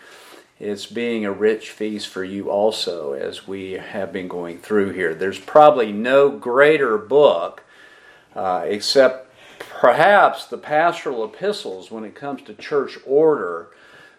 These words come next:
but there's no greater book in our New Testament that addresses <clears throat> who we are as a church. And as being that in that organic union in Christ and the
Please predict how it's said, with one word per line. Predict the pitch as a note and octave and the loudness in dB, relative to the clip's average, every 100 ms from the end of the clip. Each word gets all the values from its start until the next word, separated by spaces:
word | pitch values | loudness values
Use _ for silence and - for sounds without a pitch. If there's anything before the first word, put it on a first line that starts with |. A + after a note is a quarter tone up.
| _ | _
but | A2 G#2+ | -12 -8
there's | A2+ A2 | -8 -6
no | C#3+ D#3 | 0 0
greater | C#3+ C#3 A2+ G#2+ | 4 2 2 -4
book | C3 D3 B2+ - | 0 2 2 0
in | A2+ | -10
our | G#2+ | -8
New | G2+ F#2+ | -10 -12
Testament | - - F3+ - C3+ G#2+ G2 | -16 -8 -8 -8 -8 -8 -8
that | G#2 | -6
addresses | G#2 F2+ A2 A2+ D3 D#3+ D#3 A2+ G#2+ G2+ - - - | -8 -8 -8 6 6 6 0 -4 -4 -4 -12 -12 -6
<clears throat> | - - - - - | -6 -6 -12 -20 -12
who | F3+ F3+ E3 | -6 -4 -4
we | C3 D3 C#3 | -4 -2 0
are | B2+ C3 B2+ A#2 | 2 4 6 4
as | A#2 G2+ | 0 -6
a | G2 | -12
church. | - - G#3 C3+ - - - _ _ _ _ _ _ - _ _ - - - - _ _ | -14 -4 0 0 -2 -18 -20 _ _ _ _ _ _ -20 _ _ -20 -20 -20 -20 _ _
And | - G#2 G#2+ | -6 -2 0
as | A2 G2+ | 0 0
being | G2+ C3 C3+ C3+ B2 A2+ | 0 2 4 2 0 2
that | A#2 A#2+ B2 | 2 2 -2
in | B2 A#2 | -4 -2
that | A#2 A2+ A2 | 0 0 0
organic | A2 G#2 A#2 B2+ C3 A2 | -2 -2 -4 -4 -4 -6
union | G#2+ A2+ C#3 D3 B2+ F#2+ F#2 F#2+ G2 | -8 -4 -2 -2 -4 -6 -8 -12 -12
in | A#2 G#2+ G#2+ | -8 -6 -6
Christ | - - C#3+ B2 F#2+ G#2+ - - | -10 2 2 4 0 -6 -10 -12
and | G#2 G2 | -12 -10
the | G2 | -12